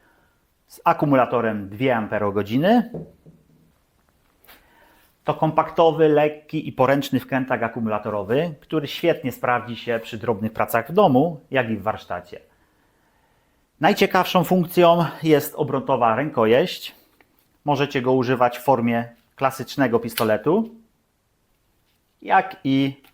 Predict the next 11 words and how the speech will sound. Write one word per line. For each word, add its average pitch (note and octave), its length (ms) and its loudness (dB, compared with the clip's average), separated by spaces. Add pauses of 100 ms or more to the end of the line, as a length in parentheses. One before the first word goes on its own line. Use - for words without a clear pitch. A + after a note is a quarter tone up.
(680)
w - 120 -10
formie B2+ 300 0
prostej, F2 480 -10 (1300)
co F3+ 540 4 (100)
zapewni B2 680 -2
Wam A2 460 -4
dostęp B2+ 680 0
do G#2 160 -2
wielu G#2 340 -4
trudnych F2+ 680 -16
miejsc. D#2+ 420 -16